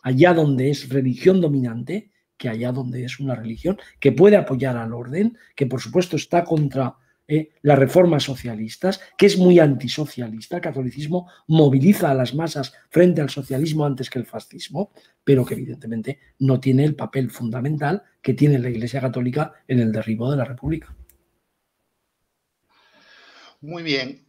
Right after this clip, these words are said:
Speaker 2: Eh, Julián, tenemos unos, unas tres o cuatro preguntas más. Eh, mm, eh, espero que no se te extienda también mucho, de-, demasiado el, el tiempo. Pero bueno, vamos a la siguiente. Eh, mm, Carlos nos dice,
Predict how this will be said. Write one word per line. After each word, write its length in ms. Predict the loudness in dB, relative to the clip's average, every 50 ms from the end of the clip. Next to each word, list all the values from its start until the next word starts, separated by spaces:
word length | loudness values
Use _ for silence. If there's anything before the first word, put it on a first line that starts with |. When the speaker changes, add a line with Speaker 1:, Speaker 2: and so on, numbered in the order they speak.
| _
Speaker 2:
Eh, 760 | -10 -6 -4 -2 -2 -2 -2 -2 -4 -4 -6 -8 -10 -12 _ _ _
Julián, 380 | -20 -16 -10 -8 -6 -6 -4
tenemos 460 | -4 -6 -4 -4 -6 -8 -8 -10 -8 -10
unos, 640 | -8 -4 -2 -2 0 0 -2 -4 -6 -10 -16 -16
unas 360 | -14 -12 -10 -10 -12 -10 -8
tres 240 | -6 -4 -4 -4 -4
o 120 | -6 -8
cuatro 280 | -6 -8 -8 -8 -10 -10
preguntas 500 | -8 -8 -8 -8 -8 -10 -8 -8 -8 -8
más. 340 | -6 -8 -8 -8 -10 -16 -14 -12
Eh, 480 | -12 -10 -8 -8 -8 -8 -6 -6 -8
mm, 400 | -8 -10 -14 -14 -14 -16 -16 -16 -18 -18 -20 -20 _ _
eh, 640 | -18 -16 -14 -14 -14 -14 -14 -14 -14 -14 -12 -14 -14
espero 320 | -16 _ -14 -12 -12 -12
que 80 | -12 -12
no 100 | -14 -14
se 160 | -14 -14 -16
te 120 | -14 -14 -14
extienda 440 | -16 -16 -16 -14 -14 -12 -12 -12
también 300 | -12 -10 -12 -10 -12 -12
mucho, 320 | -12 -14 -14 -12 -10 -10 -10
de-, 160 | -10 -10 -12
demasiado 480 | -14 -16 -16 -14 -12 -10 -8 -8 -8 -8
el, 280 | -10 -16 -18 -20 -20 _
el 320 | -20 -20 -20 -20 -20 _
tiempo. 420 | _ -18 -18 -18 -18 -20 -20 -20 _ _ _ _ _ _ _ _
Pero 380 | -8 -6 -4 -2 0 0 -2 -2
bueno, 180 | -4 -6 -6 -6
vamos 300 | -6 -6 -8 -8 -8 -6
a 40 | -4
la 140 | -4 -4 -6
siguiente. 640 | -6 -10 -8 -8 -8 -8 -8 -10 -14 -16 -16 -18 _ -20 _ _ _ _ _ -16
Eh, 480 | -12 -10 -10 -8 -8 -8 -8 -8 -8 -10
mm, 680 | -10 -12 -12 -14 -14 -14 -14 -16 -16 -16 -16 -16 -12 -6
Carlos 360 | -4 -2 -2 -2 -4 -6 -6
nos 160 | -6 -10 -10
dice, 380 | -12 -12 -10 -8 -8 -10 -10